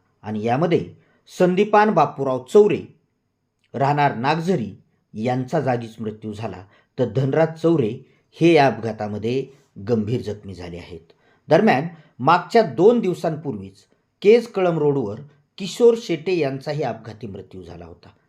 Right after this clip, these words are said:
त्यामुळे दिवसेंदिवस केज तालुक्यामध्ये अपघाताचे प्रमाण वाढत चालल्याने मोठी चिंता व्यक्त केली जात आहे.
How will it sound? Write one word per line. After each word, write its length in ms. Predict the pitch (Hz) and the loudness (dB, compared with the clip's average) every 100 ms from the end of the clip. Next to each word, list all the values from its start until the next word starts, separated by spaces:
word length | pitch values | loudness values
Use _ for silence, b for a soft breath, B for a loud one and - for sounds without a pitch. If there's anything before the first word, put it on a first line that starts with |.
| _ 123 | _ -6
त्यामुळे 360 | 123 151 98 - _ _ _ _ _ | -2 -2 -4 -8 _ _ _ _ _
दिवसेंदिवस 840 | 113 135 135 165 131 139 156 - _ _ _ | -4 -4 -2 -2 0 0 0 -4 _ _ _
केज 300 | 180 214 220 | 4 4 4
तालुक्यामध्ये 600 | 151 131 123 120 110 90 92 _ _ _ _ 110 | -2 -2 -4 -6 -8 -12 -18 _ _ _ _ -4
अपघाताचे 600 | 139 139 175 175 156 170 | -4 2 0 0 -4 -6
प्रमाण 380 | 139 127 127 | -4 -4 -4
वाढत 280 | 117 113 139 | -4 -2 -4
चालल्याने 680 | 165 131 120 147 156 95 117 _ _ _ _ - | -4 -6 -4 -2 -4 -8 -14 _ _ _ _ -10
मोठी 680 | 117 127 135 160 170 - _ _ - | -6 -4 -2 -4 -4 -10 _ _ -8
चिंता 360 | 143 113 117 | -6 -4 -4
व्यक्त 320 | 107 104 - 101 | -4 -6 -8 -14
केली 240 | 101 92 87 | -12 -14 -14
जात 200 | 87 92 | -16 -18
आहे. 220 | 90 | -20